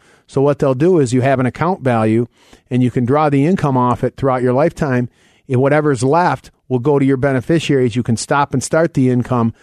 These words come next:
So there's very unique strategies that are available to you. But this is income planning, right? If I said to you, "You have all the income you need in, in life," would you care as much about the pile of money that you have? I mean, certainly you can have both.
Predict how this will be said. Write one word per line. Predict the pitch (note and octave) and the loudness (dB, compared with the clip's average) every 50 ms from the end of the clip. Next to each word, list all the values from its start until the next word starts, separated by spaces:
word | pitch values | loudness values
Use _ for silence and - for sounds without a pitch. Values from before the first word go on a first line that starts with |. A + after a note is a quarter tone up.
| _ _ _ | _ _ _
So | - - E3 | -2 0 2
there's | D#3+ D#3 C#3+ | 2 2 2
very | C3+ D#3+ A3+ D4+ C#4 | 2 2 2 2 2
unique | G#3 F3+ E3 E3 E3+ E3+ - | 2 2 2 2 0 0 -2
strategies | - - D#3 D#3 D#3 E3 D#3+ C3+ A#2 B2+ A#2+ G#2+ | -4 -2 0 0 2 0 0 0 0 0 0 0
that | B2 B2 | 0 0
are | B2 A#2+ | 2 2
available | A#2 A2+ C3 D3 E3 D#3 B2 A#2 G#2+ | 2 2 2 0 0 0 -2 -4 -4
to | - - | -4 -4
you. | G#2 F#2+ G2 - _ _ _ _ _ | -6 -6 -6 -10 _ _ _ _ _
But | - D3+ D3 - | -6 -6 -4 -2
this | - D4+ - - | -2 -2 0 0
is | A#3 F3+ D3 - | 0 -2 -2 -2
income | - E3+ F#3 G3+ - D#3+ B2+ A2+ | -2 0 0 0 0 -2 -2 -2
planning, | - B2+ A#2+ A2 G#2 G#2 G#2 G#2+ | -2 -2 -2 0 0 0 0 0
right? | B2 D3 E3+ | 2 2 0
If | E3 - E3+ | 0 0 0
I | F#3+ A3+ | 0 0
said | - - - G3+ G#3 G3 - | 0 0 0 0 0 0 0
to | - E3+ | 0 0
you, | D3 C3 C3 B2 G#2+ _ _ _ _ _ - | 2 2 2 0 -2 _ _ _ _ _ -4
"You | C#3+ C3+ | -2 -2
have | C3+ | -2
all | - - D#3+ F3+ G#3+ | -2 0 0 2 2
the | A3+ A3+ G#3+ G3 | 2 2 2 2
income | G3 F#3 - F3 E3 D#3+ | 0 0 -2 -2 0 0
you | D3+ D3 | 0 2
need | D3+ D3+ C#3+ C3 G#2 F#2+ F#2+ _ _ _ - | 2 2 0 0 -2 -6 -10 _ _ _ -6
in, | C#3 C#3 C#3 - | -4 -2 -2 -2
in | - D3 C#3 C3+ | -2 -2 0 0
life," | C3+ C#3+ C3+ G#2 F#2+ - _ _ _ _ _ _ _ | 0 0 0 -2 -4 -8 _ _ _ _ _ _ _
would | - C3 C#3+ C#3+ B2+ | -4 -2 -2 0 0
you | D3 C#3 | -2 -2
care | - - D#3+ F3 F#3 F#3 | 0 0 2 2 2 2
as | E3+ C#3 | 2 2
much | D3 D3+ D3 D3+ E3 - - - _ _ _ _ _ _ - | 2 0 0 0 -2 -4 -10 -14 _ _ _ _ _ _ -6
about | - B2+ D3 C#3+ C3+ C3+ - _ | -2 -2 0 0 0 -2 -2 _
the | - A2+ | -12 -10
pile | - - D3 C#3+ D3+ D3+ C#3+ C#3 | -4 -2 -2 0 2 2 2 2
of | C3 | 2
money | C3+ C3+ C3+ D3 D3 | 0 0 0 0 0
that | C#3+ D3+ - - | 0 -2 0 0
you | D#3+ | 0
have? | C#3 D3+ D#3 D#3 F3+ D#3+ - _ _ _ _ _ - | 2 2 0 0 -2 -4 -6 _ _ _ _ _ -4
I | B2 | -2
mean, | C3+ C3 | 0 0
certainly | A#2+ - - F#3+ A3+ G#3+ G3 F3+ | 0 0 0 0 2 2 2 0
you | E3+ D#3 | 0 0
can | - D#3+ | 0 0
have | D3+ C#3+ C3 | -2 -2 0
both. | B2 D#3 D3+ B2 G2 G#2 - - | 0 0 0 0 -2 -6 -14 -20